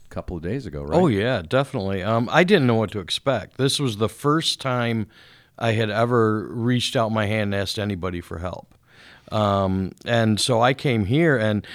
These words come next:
Speaker 2: for the first two days, they let me wander around front while they got the paperwork ready and did everything they had to do.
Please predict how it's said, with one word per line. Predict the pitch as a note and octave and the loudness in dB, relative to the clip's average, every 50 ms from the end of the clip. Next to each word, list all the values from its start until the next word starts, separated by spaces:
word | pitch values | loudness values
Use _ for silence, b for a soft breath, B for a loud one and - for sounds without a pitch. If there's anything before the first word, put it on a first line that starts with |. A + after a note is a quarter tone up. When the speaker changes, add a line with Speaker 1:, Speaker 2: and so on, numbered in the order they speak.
| B B B | B B B
Speaker 2:
for | - - D3+ | -2 2 2
the | C3 A2+ | 2 4
first | - E3+ F3 E3+ - - | 4 4 2 4 2 0
two | - C3+ | -2 0
days, | A2 A2+ C3 D#3+ F3 C3 F#2+ - | 2 4 4 4 4 2 2 0
they | A2 G#2 G2+ G#2 | 0 2 2 2
let | G#2 G#2+ | 2 2
me | A2 A2+ G#2+ | 0 0 0
wander | G#2 G#2+ A2 A2 A2 G#2 G#2 G2+ | 2 2 2 2 2 0 0 0
around | F#2+ F#2+ F#2+ F#2+ F#2 - | 0 0 -2 -2 -4 -6
front | - - C3+ C3 A2+ E2+ - | -4 -2 0 0 0 -2 -2
while | G2 G2 F#2+ F#2+ | -4 -2 -2 -2
they | F#2 F#2+ G2 | -2 -2 -2
got | F#2+ F#2+ F#2 F#2 | -2 -4 -4 -6
the | - | -8
paperwork | F2 - G2+ F#2+ - - F2 E2+ F2+ F#2 - - | -8 -6 -6 -6 -6 -8 -8 -6 -6 -6 -6 -4
ready | G2 F#2+ F#2 F#2 F#2 F#2 | -4 -2 -2 -2 -2 -2
and | F#2+ F#2+ F#2 | -2 -2 -2
did | F2 G2+ G2 | -2 -2 0
everything | G2 G2 F#2 F#2+ F2+ - G2 F#2+ | -2 -2 -2 -4 -4 -4 -4 -2
they | F#2+ F#2+ F#2+ F#2+ | -2 -2 -2 -2
had | G2+ F#2+ E2+ | -4 -4 -6
to | F2 | -6
do. | E2+ G2 A2 A#2 G#2+ | -4 -2 -2 -2 -4